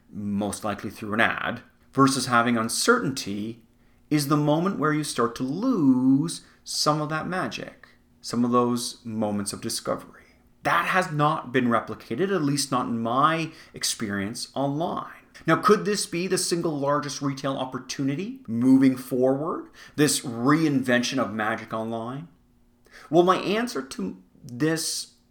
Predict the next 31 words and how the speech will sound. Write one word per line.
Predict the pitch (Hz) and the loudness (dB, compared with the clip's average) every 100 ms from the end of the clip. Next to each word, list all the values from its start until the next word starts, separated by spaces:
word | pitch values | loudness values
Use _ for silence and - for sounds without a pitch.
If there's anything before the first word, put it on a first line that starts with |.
| _ _ | _ _
which, | 131 135 - - | -2 -2 -2 4
by | 131 135 | 6 6
the | 127 | 6
way, | 117 117 | 4 4
you | 117 117 113 | 2 -2 -6
should | - 123 | -10 -8
probably | - 131 | -4 -4
never | 175 160 143 135 | -2 -2 -2 -2
answer | 127 123 120 | -2 -2 -6
your | 113 110 | -4 -4
own | 101 | 0
questions, | - 277 - 226 208 | 0 0 -4 -8 -6
but | 147 | -4
I'm | 110 107 | -4 -6
gonna | 107 | -6
do | 101 104 | -6 -8
it | - | -6
anyways, | - 247 240 233 220 214 214 208 - _ - | -4 -2 2 4 4 0 -8 -12 -18 _ -2
is | 143 | 2
I | 147 | 4
don't | 139 139 | 4 2
think | 156 147 | 0 -2
so. | - - - - - | -4 -10 -14 -18 -20
For | - 165 | 2 4
the | 214 | 6
most | 226 233 220 - - | 4 4 2 -2 -6
part, | - - - - - _ - | -2 0 0 -4 -14 _ -10
we | 123 156 | -6 -2
like | 139 127 131 131 - _ _ | -2 0 0 -2 -8 _ _
things | - 113 117 | -4 -2 -2
done | - - 107 101 101 | -6 -4 0 0 -2